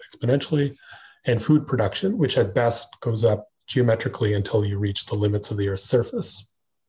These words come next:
Um, when the modern environmental movement took off in the seventies, uh, in part as a reaction to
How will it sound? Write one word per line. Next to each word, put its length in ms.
Um, 640
when 280
the 120
modern 420
environmental 680
movement 400
took 220
off 340
in 220
the 100
seventies, 920
uh, 280
in 160
part 400
as 140
a 60
reaction 500
to 280